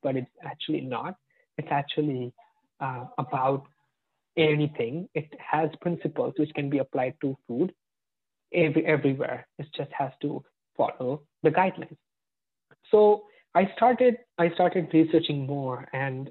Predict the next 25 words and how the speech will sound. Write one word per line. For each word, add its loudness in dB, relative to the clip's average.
uh, -6
I -2
came -2
up -2
with -4
the -4
name, -10
which -6
Sukham, 0
which -2
essentially 0
means -6
blissful, -4
uh, 2
in -4
Sanskrit, 0
came -6
from -6
Bhagavad 2
Gita, 2
which -8
is -6
one -6
of -8
the, -6